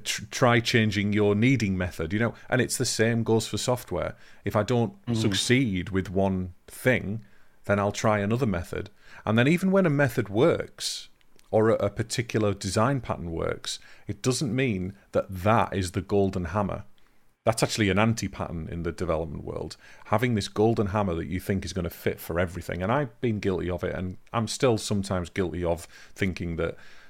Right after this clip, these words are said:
Speaker 1: s-, things like dependency injection and version of control are the best things in the world. And they are, but they don't solve all the problems, you know?
Speaker 2: Mm-hmm.
Speaker 1: The, uh, and, you know, it's, again, compartmentalizing, and being organized in your approach and your method into,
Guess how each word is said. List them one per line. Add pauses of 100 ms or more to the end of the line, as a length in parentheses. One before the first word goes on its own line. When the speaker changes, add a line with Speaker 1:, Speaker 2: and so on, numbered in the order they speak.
Speaker 1:
s-,
things
like
dependency
injection
and
version
of
control
are
the
best
things
in
the
world.
And
they
are,
but
they
don't
solve
all
the
problems,
you
know? (160)
Speaker 2:
Mm-hmm.
Speaker 1:
The, (300)
uh,
and, (140)
you
know, (160)
it's, (320)
again, (180)
compartmentalizing, (340)
and
being
organized
in
your
approach
and
your
method
into,